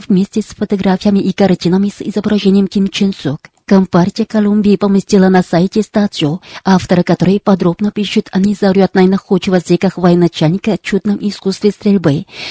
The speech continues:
беспримерном мужестве и тёплой любви к народу Ким Чен Сук. В статье пишут:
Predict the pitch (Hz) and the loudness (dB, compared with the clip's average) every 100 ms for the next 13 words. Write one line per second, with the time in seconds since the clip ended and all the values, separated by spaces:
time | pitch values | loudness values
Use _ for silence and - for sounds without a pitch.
0 | - 190 190 - 190 165 175 208 208 202 | 0 2 2 0 0 2 0 0 -2 -2
1 | 202 202 - 202 196 - 185 196 180 175 | -2 -2 2 2 0 0 0 2 2 4
2 | 175 156 185 - 208 196 190 196 208 190 | 0 0 -6 -4 -2 -2 -2 -2 -4 -4
3 | - 190 - 143 - _ - - 185 208 | -2 -4 -4 -6 -6 _ -2 0 2 0
4 | 202 165 151 - | -4 -4 -6 -6